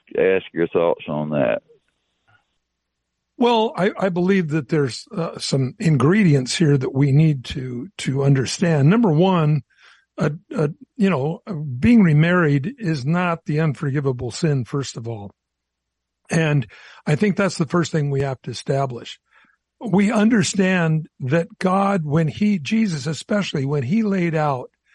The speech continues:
Speaker 2: uh, the whole marriage thing about, about, um, except for the cause of immorality, uh, these kinds of things.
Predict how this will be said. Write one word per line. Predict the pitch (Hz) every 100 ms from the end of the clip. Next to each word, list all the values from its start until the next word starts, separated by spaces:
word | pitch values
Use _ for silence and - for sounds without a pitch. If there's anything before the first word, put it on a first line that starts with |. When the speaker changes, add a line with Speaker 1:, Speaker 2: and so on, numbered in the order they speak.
| _ _ -
Speaker 2:
uh, | - 117 139 127 123 120 202
the | 123 143 165
whole | 120 214 220 226 202
marriage | 185 139 180 185 139 -
thing | 160 151 151 147
about, | 131 143 135 131 _ _ - _ _ -
about, | 135 160 151 156 - - 190 - -
um, | 156 135 123 123 110 - _ - _ -
except | 135 - 170 -
for | 151 151
the | 139
cause | - 165 156
of | 143 160
immorality, | 156 147 147 160 151 143 147 151 _ _ _ 285
uh, | 156 147 147 151
these | 127 180 -
kinds | 160 160 147
of |
things. | - 165 151